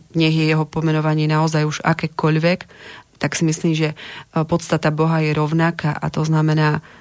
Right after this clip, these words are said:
naozaj ľudí spájať, aby sme konali spoločne na dobrom diele. Mm, Boha takého, ktorý je naozaj odpúšťajúci, a príjmajúci, je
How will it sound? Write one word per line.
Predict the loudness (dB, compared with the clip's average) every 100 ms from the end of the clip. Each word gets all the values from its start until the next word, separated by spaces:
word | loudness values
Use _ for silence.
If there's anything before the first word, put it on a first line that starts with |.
| -12 -2
naozaj | 0 2 2 2
ľudí | 0 0 -2 0 0 -2
spájať, | -6 -6 -6 -2 2 2 2 2 0 -6 -20 _ _ _ _ _ -2
aby | 0 2 0
sme | 2 2 2 -2 -4
konali | 2 2 4 2 -2 -6
spoločne | -12 -2 0 0 -2 -2 0
na | 0
dobrom | 0 0 0 0 -2
diele. | -2 0 0 0 -2 -6 -20 -20 -20 -20 -20 _ -2
Mm, | 0 2 2 2 0 -2 -8 _ _
Boha | -4 2 4 4
takého, | 0 -2 -2 -2
ktorý | -4 -2 0
je | 0
naozaj | 0 0 0 0 -4 -12 -20 -20 -20 -20 -2
odpúšťajúci, | -2 0 -2 -2 -2 -2 -2 -4 -6 -2 0 0 -6 _ _ _ _ -6
a | -2 0 -2
príjmajúci, | -4 0 2 2 0 0 -2 -4 -4 -2 0 0 -4 _ _ _ _ _ _ _ 0
je | 2